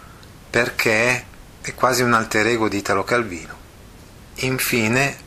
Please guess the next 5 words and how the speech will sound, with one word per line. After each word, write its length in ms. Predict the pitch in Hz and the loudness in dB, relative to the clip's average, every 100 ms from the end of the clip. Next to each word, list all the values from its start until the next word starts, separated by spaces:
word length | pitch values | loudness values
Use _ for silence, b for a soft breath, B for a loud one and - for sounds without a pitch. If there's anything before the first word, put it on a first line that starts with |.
| - - - | -20 -14 -2
last 460 | 104 104 104 - 92 | 2 2 0 -4 -6
but 340 | 95 92 92 | -2 -2 -2
not 240 | 98 101 - - - - | -2 -2 -4 -20 -20 -8
least, 640 | 110 110 110 - - 147 - B B B - - | -2 0 0 -2 -2 -2 -2 B B B -20 -6
c'è 720 | - 113 123 123 101 98 | 0 2 2 2 2 0